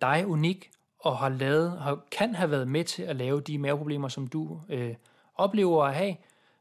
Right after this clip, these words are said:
øhm, og hvorfor det er så svært at arbejde med at bare hoppe på den ene ting efter den anden, for at prøve forskellige ting af. Øhm, vi kan være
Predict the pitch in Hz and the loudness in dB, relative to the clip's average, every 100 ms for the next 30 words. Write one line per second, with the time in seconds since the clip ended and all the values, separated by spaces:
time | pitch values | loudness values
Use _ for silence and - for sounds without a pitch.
0 | _ - 147 143 139 135 131 165 - _ | _ -2 2 2 2 0 -4 -6 -12 _
1 | _ _ _ _ _ _ _ 147 135 156 | _ _ _ _ _ _ _ -2 2 2
2 | - 160 151 165 165 - - 165 160 - | 0 0 2 2 0 -4 0 0 0 -8
3 | - - 165 170 151 - 165 143 147 160 | -6 -2 2 2 0 -2 -6 0 0 0
4 | 170 160 147 165 - 127 139 143 - 151 | -2 -2 -2 -2 -2 -2 2 0 0 -6
5 | - 151 143 156 151 165 165 160 190 - | -4 -6 -6 -6 -4 -4 -4 -6 -6 -8
6 | 151 - 147 127 120 151 151 - - _ | -6 -4 -4 -2 -2 -4 -6 -18 -20 _
7 | - 151 - 131 - 151 147 131 - - | -2 0 0 -2 2 4 4 -2 -8 -4
8 | 156 147 - 175 147 139 - _ _ _ | -4 -4 -6 -6 -6 -6 -10 _ _ _
9 | _ _ - 143 139 135 131 151 135 - | _ _ -2 2 2 0 -2 -4 -6 -2
10 | 175 175 160 135 | 2 4 2 0